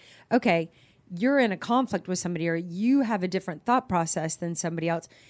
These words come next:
You two are two completely different people. You come from two completely different backgrounds,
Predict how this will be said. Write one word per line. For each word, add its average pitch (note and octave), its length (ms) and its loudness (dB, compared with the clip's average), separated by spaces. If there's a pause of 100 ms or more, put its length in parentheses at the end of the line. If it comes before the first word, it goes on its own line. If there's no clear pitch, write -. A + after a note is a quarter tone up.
(160)
You C4+ 220 4
two A#3+ 340 4
are F3+ 220 -6
two - 180 -10
completely A#3 640 0
different D#4 320 2
people. F3 500 0 (600)
You A3+ 140 0
come A#3+ 240 -2
from A3 160 -4
two - 180 -6
completely A#3+ 760 -2
different C#4+ 360 -2
backgrounds, F#3 800 0